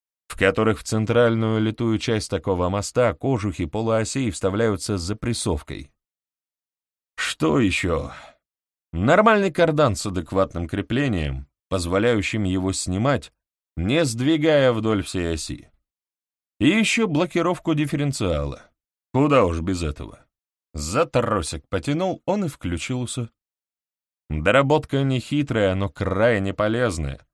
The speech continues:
вкупе с демультипликатором, резко повышающая проходимость грузовика. Ещё колёса заднего моста нужно было чуть расставить,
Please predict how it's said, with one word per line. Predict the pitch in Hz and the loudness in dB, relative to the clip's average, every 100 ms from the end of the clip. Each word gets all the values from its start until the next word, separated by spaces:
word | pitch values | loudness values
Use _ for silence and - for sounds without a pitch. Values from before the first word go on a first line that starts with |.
| _ | _
вкупе | - - 156 139 107 | -18 -4 -2 0 -2
с | |
демультипликатором, | 98 127 110 98 - 107 110 147 139 98 80 76 | 0 0 0 -2 -6 -6 -2 0 0 0 -2 -2
резко | 110 143 - 131 | -2 -2 -4 -4
повышающая | 117 117 - 131 123 104 117 110 | -4 -4 -2 0 0 -2 -2 -2
проходимость | - 101 98 98 95 90 | -4 -4 -4 -2 -2 -4
грузовика. | 82 82 78 80 78 - - _ _ _ _ _ _ _ _ _ _ _ _ _ | -4 -4 -4 -4 -4 -8 -14 _ _ _ _ _ _ _ _ _ _ _ _ _
Ещё | 76 73 78 - 139 | -4 -2 -2 0 0
колёса | - 139 135 143 - 139 | 2 2 4 2 0 -2
заднего | 90 107 120 113 120 131 | 2 0 0 0 0 2
моста | 139 139 - 98 98 | 0 -2 2 2 4
нужно | 90 85 90 87 | 0 -2 -4 -2
было | 87 87 82 | 0 0 -2
чуть | - 92 80 | -4 -6 -2
расставить, | 90 - - 95 90 82 76 - | -4 -4 -4 0 2 2 -4 -8